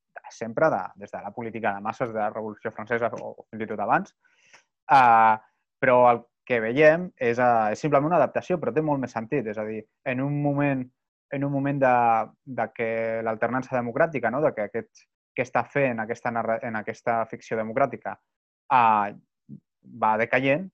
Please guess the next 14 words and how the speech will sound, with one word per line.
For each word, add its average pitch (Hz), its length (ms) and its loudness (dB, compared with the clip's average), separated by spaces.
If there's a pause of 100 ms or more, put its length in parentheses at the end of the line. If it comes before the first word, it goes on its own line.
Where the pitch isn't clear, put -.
(160)
doncs 120 420 -2
el 113 160 2
rearmament 113 720 -2 (400)
de 117 160 0
les 107 160 -2
faccions 120 480 -8
internes 120 560 -2
d'una 104 420 -8
societat, 123 460 -4 (340)
doncs, 113 160 -8
té 110 100 -6
sentit, 151 300 -8
perquè 101 240 -10
justament 113 380 -6